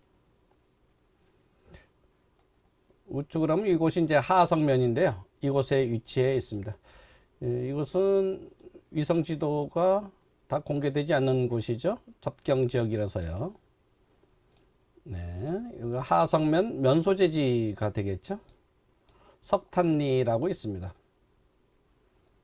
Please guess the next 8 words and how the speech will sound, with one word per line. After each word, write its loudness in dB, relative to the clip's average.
석탄리라고 -4
되어 0
있는데 -4
이곳에는 -2
이제 -4
건물들이 2
많이 2
있죠. -4